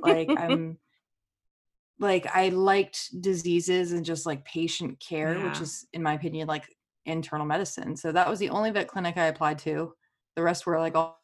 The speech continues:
Speaker 1: human <laughs> medical offices.
Speaker 2: Wow.
Speaker 1: And then, I don't know, I think from, like, week one, I was like, "This is it. This is, this is what I want. This is perfect for me." 'Cause there was room to grow,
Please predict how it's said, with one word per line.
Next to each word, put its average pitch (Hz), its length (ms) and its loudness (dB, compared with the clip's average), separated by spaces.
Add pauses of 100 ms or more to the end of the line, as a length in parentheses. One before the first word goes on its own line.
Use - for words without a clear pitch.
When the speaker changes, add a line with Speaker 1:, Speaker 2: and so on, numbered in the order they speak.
(120)
Speaker 1:
human 170 360 -2
<laughs> 160 40 0
medical 185 320 0
offices. 180 540 2
Speaker 2:
Wow. 185 760 0
Speaker 1:
And 185 100 0
then, 175 480 0 (420)
I 202 120 -4
don't 262 160 6
know, 262 340 2
I 208 160 0
think 233 220 0
from, 247 140 0
like, 233 200 0
week 214 240 -2
one, 202 240 0
I 165 100 0
was 160 140 -4
like, 160 200 -2
"This 175 200 -4
is 185 120 -6
it. 220 160 0
This 156 180 -6
is, - 260 -12 (160)
this 165 160 -8
is 165 120 -10
what 170 280 -2
I 165 120 4
want. 165 440 0 (180)
This 180 200 -6
is 175 140 -4
perfect - 480 -10
for - 100 -6
me." - 360 -6
'Cause 180 180 -4
there 175 120 4
was 170 160 0
room 202 220 0
to 226 80 0
grow, 170 560 4